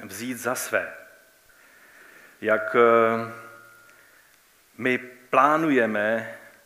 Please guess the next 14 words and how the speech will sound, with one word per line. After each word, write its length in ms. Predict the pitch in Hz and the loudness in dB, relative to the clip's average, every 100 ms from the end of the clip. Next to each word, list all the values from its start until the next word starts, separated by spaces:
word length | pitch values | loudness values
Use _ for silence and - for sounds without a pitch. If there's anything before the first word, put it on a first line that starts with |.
| _ _ _ _ - _ | _ _ _ _ -20 _
ale 320 | - 123 120 117 | -2 2 4 4
jak 300 | 120 113 - | 2 0 -8
Bůh 680 | 104 123 127 120 - - - | -6 -4 -4 -6 -8 -8 -4
nakonec, 840 | 117 117 123 117 117 117 - - - _ _ - _ _ - | -2 0 0 0 -2 -4 -12 -14 -18 _ _ -20 _ _ -20
eh, 40 | 104 101 101 107 104 | -10 -4 -2 -4 -6
uskuteční 920 | 123 - 131 117 - 123 120 117 113 | -8 -6 -2 -2 -2 -6 -6 -6 -10
své 460 | - 123 127 131 127 - - _ _ _ | -10 0 0 0 -2 -12 -20 _ _ _
plány. 400 | - 104 95 87 - _ _ _ _ _ - - - - - - | -8 -6 -6 -12 -20 _ _ _ _ _ -20 -20 -20 -20 -20 -2
Pamatuju 380 | - 123 120 135 | 2 2 2 2
na 100 | 127 | 4
jedné 220 | 127 131 | 4 4
oblastní 380 | 123 127 - 131 | 4 4 4 2
radě, 260 | 123 143 151 | 4 6 6
jak 420 | 135 117 - | 6 4 0